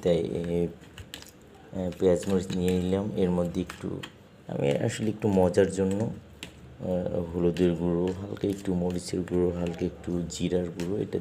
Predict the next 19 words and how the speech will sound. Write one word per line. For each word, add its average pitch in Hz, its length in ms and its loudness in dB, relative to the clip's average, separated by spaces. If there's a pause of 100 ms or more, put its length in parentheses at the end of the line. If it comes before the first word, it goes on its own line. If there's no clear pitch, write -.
দিয়ে 110 340 -2
just - 260 0
এমনি 82 300 2
ফ্লেভারের 82 560 -4
জন্য। 87 380 -6 (840)
এ, - 40 -8 (300)
দেখি, 82 400 -6
এ, 85 420 -2
ভাজার 80 320 0
বিষয়টা 92 400 0
এখন 92 340 -2 (680)
এটা 92 480 4
আমি 87 320 0 (1000)
মিলিয়ে 92 380 4
নিচ্ছি। 95 420 0 (2000)
এ, 90 280 -2 (100)
এই 98 120 -2
যে, 87 300 -2 (2000)
আ, 92 240 6